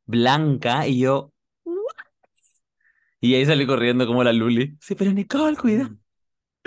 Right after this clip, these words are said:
Speaker 1: Me dio susto igual.
Speaker 2: Oye, y ahí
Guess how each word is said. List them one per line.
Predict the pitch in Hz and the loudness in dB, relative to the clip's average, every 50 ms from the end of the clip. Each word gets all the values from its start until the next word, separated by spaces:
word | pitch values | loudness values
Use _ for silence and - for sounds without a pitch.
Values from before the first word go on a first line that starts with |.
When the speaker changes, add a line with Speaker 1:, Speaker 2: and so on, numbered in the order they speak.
| - _ _ _ _ _ _ _ _ _ _ _ _ | -20 _ _ _ _ _ _ _ _ _ _ _ _
Speaker 1:
Me | 117 120 | -2 0
dio | 123 131 143 165 151 - 151 | 2 2 2 0 0 -4 -8
susto | 147 - - 143 175 196 - - 254 | -8 -6 -2 -2 -2 -2 -2 -4 -4
igual. | 240 214 180 196 240 359 294 143 139 143 156 160 - - _ _ _ _ _ _ _ 185 196 214 240 277 - _ _ _ _ _ _ _ _ _ _ _ _ _ _ _ _ _ _ _ _ _ _ | -2 0 0 0 0 0 -2 -2 -2 -4 -6 -8 -12 -16 _ _ _ _ _ _ _ -16 -14 -14 -14 -14 -18 _ _ _ _ _ _ _ _ _ _ _ _ _ _ _ _ _ _ _ _ _ _
Speaker 2:
Oye, | _ 87 85 80 80 95 104 104 101 - | _ -20 -20 -18 -14 -10 -10 -10 -10 -10
y | 87 92 | -12 -16
ahí | 98 104 110 117 113 | -14 -14 -14 -16 -16